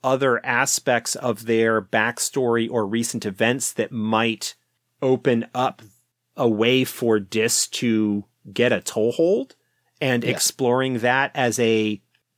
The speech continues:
Speaker 1: sub-arc or focus of something, having a Questor of Dis coming perhaps to try and recruit the character.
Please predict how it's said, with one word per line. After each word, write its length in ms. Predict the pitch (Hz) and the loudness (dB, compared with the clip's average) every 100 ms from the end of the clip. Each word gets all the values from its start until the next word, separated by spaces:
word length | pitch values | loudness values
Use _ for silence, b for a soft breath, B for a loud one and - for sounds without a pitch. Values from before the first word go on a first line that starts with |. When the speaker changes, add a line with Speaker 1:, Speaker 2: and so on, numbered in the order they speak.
| - | -8
Speaker 1:
sub-arc 880 | - - 120 123 131 127 127 151 - - | -4 0 2 2 0 2 2 2 -4 -4
or 260 | 107 98 | -2 -2
focus 560 | - 117 117 135 117 - | 0 0 2 0 0 -2
of 260 | 139 123 | -4 -4
something, 560 | - 139 135 151 160 175 _ _ _ _ | -2 -2 -2 -4 -4 -10 _ _ _ _
having 540 | - - 131 143 135 127 - | -8 0 2 2 0 0 -4
a 640 | 117 117 120 120 117 117 110 _ _ _ _ | -2 0 2 0 0 0 -4 _ _ _ _
Questor 480 | - 120 120 - 123 | -4 -2 -2 0 2
of 160 | 120 - | 0 0
Dis 260 | 123 143 | 0 0
coming 360 | - 131 131 135 | -2 -2 -2 -4
perhaps 440 | 147 120 127 131 - | -4 0 0 -2 -6
to 100 | 139 | -6
try 240 | - 127 | -2 -2
and 220 | 139 131 | 0 -2
recruit 520 | 110 - 147 214 208 - _ _ _ - | -6 -4 -2 -2 -4 -16 _ _ _ -12
the 180 | 113 120 | -6 -4
character. 720 | - 117 98 - 104 85 | 2 2 2 -2 -4 -4